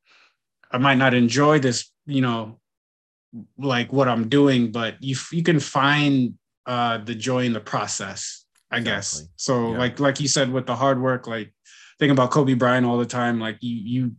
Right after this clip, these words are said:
Speaker 1: lear-, you gotta love the grind, you know, even though it
Speaker 2: Mm-hmm.
Speaker 1: might not be the funnest thing, you gotta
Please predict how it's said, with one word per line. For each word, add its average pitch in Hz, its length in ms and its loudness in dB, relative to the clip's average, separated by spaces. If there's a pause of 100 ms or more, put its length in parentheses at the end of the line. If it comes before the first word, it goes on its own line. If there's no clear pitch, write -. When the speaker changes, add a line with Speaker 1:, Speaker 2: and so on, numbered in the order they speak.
(140)
Speaker 1:
lear-, 135 240 2
you 147 160 0
gotta 147 280 4
love 131 520 4
the 131 100 -2
grind, 127 540 -2
you 107 120 -12
know, 110 380 -12
even 127 260 0
though 123 180 2
it 113 120 -4
Speaker 2:
Mm-hmm. 117 140 -4
Speaker 1:
might 123 260 -2 (320)
not 123 340 -2
be 131 120 -2
the 123 80 -4
funnest 127 440 -2
thing, 135 220 -2
you 120 140 -2
gotta 113 280 -4